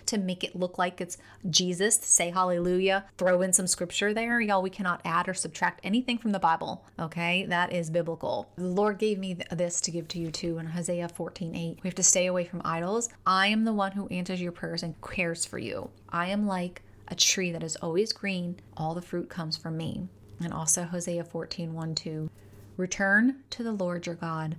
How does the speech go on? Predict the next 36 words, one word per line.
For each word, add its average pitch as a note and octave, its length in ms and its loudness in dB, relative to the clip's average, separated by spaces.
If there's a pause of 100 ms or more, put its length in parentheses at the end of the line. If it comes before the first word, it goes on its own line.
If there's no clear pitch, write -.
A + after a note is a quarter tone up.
for - 180 -4
your F3+ 180 -2
sins F#3+ 480 2
have G#3 160 -8
brought E3+ 220 -4
you E3+ 140 -4
down. E3 360 -4
Bring F3 360 -2
your A#3 120 2
confessions F3+ 760 -4 (180)
and D#3 140 0
return D#3+ 420 -2
to F#3 80 -4
the F3 120 -2
Lord." D#3+ 360 -4 (240)
God's G#3 360 6
truth C4+ 260 2
is A#3+ 120 2
for - 180 -4
our F#3 140 0
benefit F3 480 -2
and E3+ 120 -4
to F#3+ 60 -2
help F3 260 -4
us G3 160 2
stop - 440 4
living G#3 260 -2
cowardly F3+ 680 0 (260)
and F3 160 -2
blinded F3 480 -2
with E3+ 100 -6
the F3 60 -4
devil's E3 400 -4
manipulation F3+ 600 -4
and D#3 100 -2
crude F#3+ 460 -2